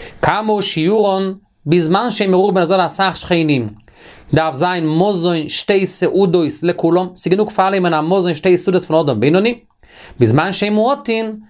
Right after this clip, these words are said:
יזכה גרויגרס לכל אחד ואחד פון השכנים,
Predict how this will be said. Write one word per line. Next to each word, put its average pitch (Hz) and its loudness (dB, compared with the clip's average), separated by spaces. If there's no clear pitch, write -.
יזכה 196 2
גרויגרס 202 2
לכל 185 0
אחד 190 0
ואחד 180 0
פון 151 -2
השכנים, 220 -2